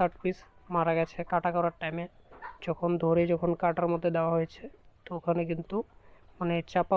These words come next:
পড়ে পড়ে কিন্তু অনেক পাখি কিন্তু হাত পা ভেঙছে এবং মারাও গেছে।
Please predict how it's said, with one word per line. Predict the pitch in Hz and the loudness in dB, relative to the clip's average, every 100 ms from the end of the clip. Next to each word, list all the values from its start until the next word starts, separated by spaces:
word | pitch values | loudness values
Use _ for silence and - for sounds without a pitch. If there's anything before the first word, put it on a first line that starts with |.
| 180 | 2
পড়ে | 180 170 | 0 2
পড়ে | 175 175 | 0 0
কিন্তু | 185 170 190 180 | -2 -4 -2 -2
অনেক | 170 - - | -2 -4 -4
পাখি | 170 - 175 | -4 -4 -4
কিন্তু | 170 180 156 | -4 -2 -4
হাত | 151 - | -4 -2
পা | 175 160 | -2 0
ভেঙছে | 156 - 175 - - - - - - | -2 -4 -8 -8 -16 -16 -12 -12 -8
এবং | 170 175 254 - 185 | -2 0 0 -4 0
মারাও | 165 160 160 | 2 2 0
গেছে। | 160 - | -2 -8